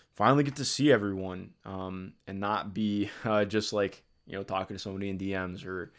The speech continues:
um, or texting. Like, it, that, that, I think that was the coolest part about it for me. Obviously, the basketball was fun. Getting to watch, like,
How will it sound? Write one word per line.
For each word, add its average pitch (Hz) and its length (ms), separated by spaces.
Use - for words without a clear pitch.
um, 85 340
or 101 80
texting. 95 640
Like, 90 200
it, 76 320
that, 101 240
that, 120 180
I 127 80
think 135 160
that 120 100
was 123 160
the 113 80
coolest 117 300
part 117 180
about 113 160
it 110 80
for 104 100
me. 104 260
Obviously, 107 340
the 104 40
basketball 98 460
was 98 80
fun. 92 400
Getting 107 220
to 101 80
watch, 95 340
like, 90 280